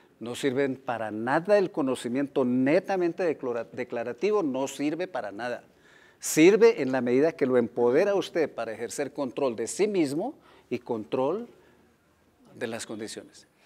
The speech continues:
Y ahí entramos ya un poco en la gran polémica sobre qué es lo que hay que enseñar y aprender hoy. Porque si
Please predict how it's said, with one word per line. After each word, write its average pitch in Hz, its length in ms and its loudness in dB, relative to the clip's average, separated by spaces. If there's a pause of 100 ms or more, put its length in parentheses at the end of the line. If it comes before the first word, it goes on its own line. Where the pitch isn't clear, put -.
(260)
Y 165 100 2
ahí 180 300 6
entramos 220 420 0
ya 202 140 4
un 202 100 -2
poco 190 380 2
en 160 80 0
la 139 100 0
gran 139 300 0
polémica 165 800 4 (680)
sobre 143 340 0
qué 190 200 2
es 196 100 -2
lo 214 100 0
que 196 100 -4
hay 185 60 -2
que 190 120 -2
enseñar 143 380 -2
y 165 60 -2
aprender 160 400 -6
hoy. 180 140 -12 (1500)
Porque 131 380 2
si 120 600 0